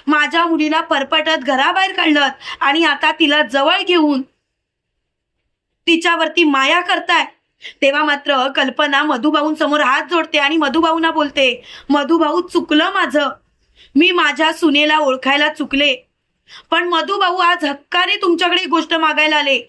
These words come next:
ती म्हणजे मी सायलीला अर्जुनसाठी मागणी घालायला आले. माझ्या अर्जुनच्या हातात तुमच्या सायलीचा हात द्या, माझा अर्जुन कायम तिची चांगलीच काळजी घेईल, तुमची सायली आमच्या घरात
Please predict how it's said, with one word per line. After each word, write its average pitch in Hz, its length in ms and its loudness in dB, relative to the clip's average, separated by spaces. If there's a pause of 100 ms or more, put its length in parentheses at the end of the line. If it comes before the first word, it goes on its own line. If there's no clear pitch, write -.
(300)
ती 349 140 4
म्हणजे 311 560 0 (800)
मी 330 180 4
सायलीला 302 720 0 (120)
अर्जुनसाठी 302 760 2
मागणी 277 420 0
घालायला 277 340 0
आले. 240 360 -6 (440)
माझ्या 285 380 0
अर्जुनच्या 311 460 0
हातात 294 420 0
तुमच्या 311 320 -2
सायलीचा 330 520 -2
हात 294 220 0
द्या, 320 300 -2 (380)
माझा 302 300 0
अर्जुन 294 560 0
कायम 302 460 0
तिची 285 380 0 (640)
चांगलीच 302 460 -2
काळजी 294 340 -2
घेईल, 254 260 0 (560)
तुमची 339 340 2
सायली 330 340 0
आमच्या 339 360 0
घरात 330 260 0